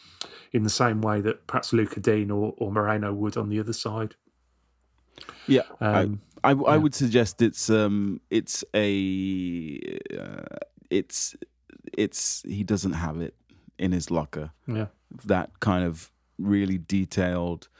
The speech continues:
Speaker 2: technical ball, ball progression and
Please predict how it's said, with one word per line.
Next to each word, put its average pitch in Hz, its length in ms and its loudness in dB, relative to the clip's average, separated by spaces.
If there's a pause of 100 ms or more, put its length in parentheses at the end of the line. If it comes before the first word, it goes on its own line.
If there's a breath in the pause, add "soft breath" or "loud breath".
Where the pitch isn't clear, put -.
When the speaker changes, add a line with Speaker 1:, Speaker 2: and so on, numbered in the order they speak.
(280 soft breath)
Speaker 2:
technical 90 460 -2
ball, 98 380 0 (380)
ball 92 240 0
progression 92 720 -2
and 87 480 -4